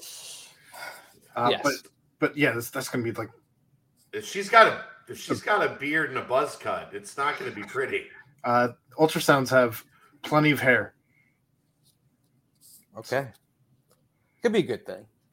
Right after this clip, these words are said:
Speaker 1: I don't know. It's just gonna be the
Speaker 3: As long as
Speaker 1: fa-
Speaker 3: it's on her head.
Speaker 1: it's gonna be the
Speaker 2: Right.
Speaker 1: fastest three weeks of my life.
Speaker 3: If she
Speaker 1: It's
Speaker 3: comes
Speaker 1: the
Speaker 3: out with a, a, a salt and pepper beard, we got problems, bro. <laughs>
Speaker 2: Exactly.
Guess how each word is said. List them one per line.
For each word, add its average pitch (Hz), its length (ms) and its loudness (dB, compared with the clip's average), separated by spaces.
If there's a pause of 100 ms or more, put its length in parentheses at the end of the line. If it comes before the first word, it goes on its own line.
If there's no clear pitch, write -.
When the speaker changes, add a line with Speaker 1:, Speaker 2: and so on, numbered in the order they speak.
Speaker 1:
I 101 80 -8
don't 104 120 -10
know. 95 160 -10
It's - 100 -20
just - 180 -12
gonna 110 120 -10
be 107 180 -8
the - 180 -8
Speaker 3:
As 131 160 -4
long 226 120 8
as 254 60 6
Speaker 1:
fa- 311 80 2
Speaker 3:
it's - 120 -4
on 220 140 4
her - 100 0
head. 190 520 4
Speaker 1:
it's - 100 -8
gonna 202 140 6
be 214 60 4
the 185 80 10
Speaker 2:
Right. 156 100 8
Speaker 1:
fastest 143 400 8
three 147 180 4
weeks 131 260 -2
of 127 60 -2
my 113 80 0
life. 110 460 -4 (300)
Speaker 3:
If 196 120 -6
she 135 120 -6
Speaker 1:
It's - 100 -2
Speaker 3:
comes 196 220 4
Speaker 1:
the 190 60 6
Speaker 3:
out 190 220 6
with 180 140 -2
a, 143 140 0 (160)
a, 143 440 0
a 127 40 -8
salt 175 380 -2
and 147 100 -12
pepper 170 380 0
beard, 143 640 0 (240)
we 156 140 -6
got 226 180 2
problems, 139 540 -2
bro. - 400 -16 (640)
<laughs> 175 1300 4 (1200)
Speaker 2:
Exactly. 117 680 -4